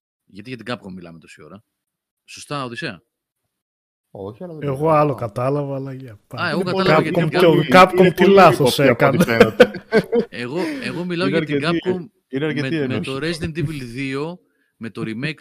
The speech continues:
Speaker 1: του δύο και τους Ιταλούς που τους
Speaker 3: Όχι, ρε,
Speaker 1: σταματήσανε
Speaker 3: εσύ, εγώ
Speaker 1: και
Speaker 3: εκεί με τις καλύτερες, ε, προϋποθέσεις όμως, καλύτερο κόψιμο δεν θα μπορούσαν να
Speaker 1: Πρόσεξε,
Speaker 3: κάνουν. Τους
Speaker 1: τους
Speaker 3: Ιταλούς τους
Speaker 1: φέρθηκαν πάρα
Speaker 3: φέρανε
Speaker 1: πολύ.
Speaker 3: στην, στην Ιαπωνία, τους πήρανε,
Speaker 1: Ναι.
Speaker 3: τους συμβουλεύσαν
Speaker 1: Αυτό
Speaker 3: και,
Speaker 1: πήγα να πω,
Speaker 3: ναι.
Speaker 1: ότι τους πήρανε και
Speaker 3: Οκ.
Speaker 1: τους φέρανε, τους κάνανε ταξίδι στην Ιαπωνία,
Speaker 3: Ναι.
Speaker 1: τους κόψαν όμως.
Speaker 3: Ε, τους κόψανε γιατί οι άλλοι πήγαν να βγάλουν το Resident Evil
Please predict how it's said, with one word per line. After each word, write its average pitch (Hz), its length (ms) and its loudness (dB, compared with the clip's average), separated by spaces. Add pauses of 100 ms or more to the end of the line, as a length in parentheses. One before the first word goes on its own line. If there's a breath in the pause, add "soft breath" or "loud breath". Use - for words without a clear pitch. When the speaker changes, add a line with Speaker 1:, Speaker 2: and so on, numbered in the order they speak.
Speaker 1:
του 127 120 -16
δύο 131 220 -12
και 156 120 -16
τους - 140 -18
Ιταλούς 139 480 -12
που 107 120 -20
τους - 100 -16
Speaker 3:
Όχι, 143 100 2
ρε, 160 300 2
Speaker 1:
σταματήσανε - 180 -6
Speaker 3:
εσύ, 120 80 -4
εγώ 120 140 -2
Speaker 1:
και 123 60 -2
Speaker 3:
εκεί 139 120 -4
με 165 120 2
τις - 160 -6
καλύτερες, 156 720 0
ε, 135 520 0
προϋποθέσεις 139 680 0
όμως, 127 260 -6
καλύτερο 139 420 0
κόψιμο 156 360 0
δεν 165 60 0
θα 175 60 0
μπορούσαν 143 280 0
να 127 60 -2
Speaker 1:
Πρόσεξε, 117 260 -6
Speaker 3:
κάνουν. 113 200 -6
Τους - 160 -14
Speaker 1:
τους - 40 -14
Speaker 3:
Ιταλούς 143 360 2
τους 160 140 0
Speaker 1:
φέρθηκαν - 120 -4
πάρα 151 160 8
Speaker 3:
φέρανε 160 220 6
Speaker 1:
πολύ. 143 340 0
Speaker 3:
στην, 139 100 -4
στην - 200 -4
Ιαπωνία, 127 800 2
τους 123 200 -6
πήρανε, 127 500 -2
Speaker 1:
Ναι. 127 60 -4
Speaker 3:
τους - 160 -12
συμβουλεύσαν 113 680 -10
Speaker 1:
Αυτό 175 140 -6
Speaker 3:
και, 202 120 -8
Speaker 1:
πήγα 190 120 -6
να 190 100 -6
πω, 208 100 -2
Speaker 3:
ναι. 147 60 2
Speaker 1:
ότι 113 140 -2
τους 180 180 2
πήρανε 120 340 -2
και 120 80 -2
Speaker 3:
Οκ. 113 160 -4
Speaker 1:
τους 110 100 -12
φέρανε, 107 300 -12
τους - 320 -16
κάνανε 113 240 -8
ταξίδι 110 300 -14
στην 113 120 -14
Ιαπωνία, 101 320 -8
Speaker 3:
Ναι. 120 340 -4
Speaker 1:
τους - 120 -20
κόψαν - 420 -10
όμως. - 400 -20
Speaker 3:
Ε, 147 100 -2
τους - 180 -4
κόψανε 269 520 4
γιατί 262 260 -4
οι 269 60 0
άλλοι 269 600 2
πήγαν 247 440 0
να 247 140 2
βγάλουν 254 220 -2
το 247 100 0
Resident 247 360 2
Evil 262 260 -2